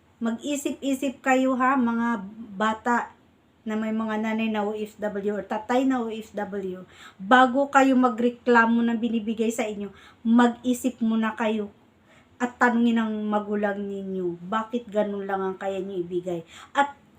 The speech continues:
kayong mga magulang, may kasalanan kasi hindi nyo sinasabi ang totoo kung magkano lang sahod nyo. Bakit kayo magpe-pretend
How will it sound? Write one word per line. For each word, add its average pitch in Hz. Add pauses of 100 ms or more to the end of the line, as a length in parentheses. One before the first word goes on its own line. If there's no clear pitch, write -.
(120)
kayong 285
mga 226
magulang, 202
may 240
kasalanan 220
kasi 233
hindi 269
nyo -
sinasabi 240
ang 214
totoo 208
kung 202
magkano 196
lang 190
sahod 180
nyo. 170 (880)
Bakit 349
kayo 330
magpe-pretend 254